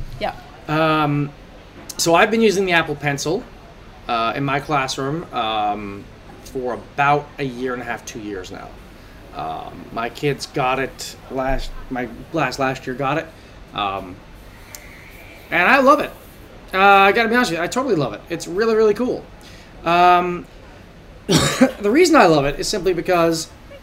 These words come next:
Speaker 2: we have been writing as a species since we were Neanderthals.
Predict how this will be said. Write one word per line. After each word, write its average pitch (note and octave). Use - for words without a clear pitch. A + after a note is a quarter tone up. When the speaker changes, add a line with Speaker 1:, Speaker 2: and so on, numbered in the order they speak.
Speaker 2:
we A3+
have C#4
been G3+
writing C3
as C3
a A#2+
species -
since D3
we D#3+
were D3
Neanderthals. B2